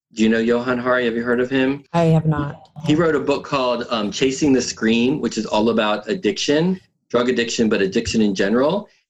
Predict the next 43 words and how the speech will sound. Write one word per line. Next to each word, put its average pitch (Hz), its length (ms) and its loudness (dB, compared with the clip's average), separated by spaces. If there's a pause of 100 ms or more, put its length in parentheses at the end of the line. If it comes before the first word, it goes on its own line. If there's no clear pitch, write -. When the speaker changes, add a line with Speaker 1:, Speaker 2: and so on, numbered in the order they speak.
(180)
Speaker 1:
And 113 260 0
then 113 380 0
his 113 220 -4
more 113 160 4
recent 123 360 2
book, 107 200 0
which 98 200 -6
is 95 120 -12
two - 160 -4
years 98 200 2
old 165 200 0
now, 139 180 2
is 120 120 -2
called 101 220 -4
Lost 110 340 0
Connections. 190 680 0 (360)
And 117 100 2
it's - 160 -2
all 113 260 0
about 107 420 0
depression. 151 800 0 (360)
And, 113 440 0
and 113 160 0
he 143 120 2
has 135 160 0
ted 135 220 -4
Talks 120 300 -4
on 98 160 0
both 104 260 0
of 131 100 4
those. 151 440 2 (340)
So 101 640 0
there 104 420 -2
you 104 120 -4
can 107 140 0
get 101 120 2
a 92 60 -2
quick - 280 -4
glimpse 95 340 0
through 90 160 0
a 85 60 0
ted 85 260 -6
Talk. - 380 -4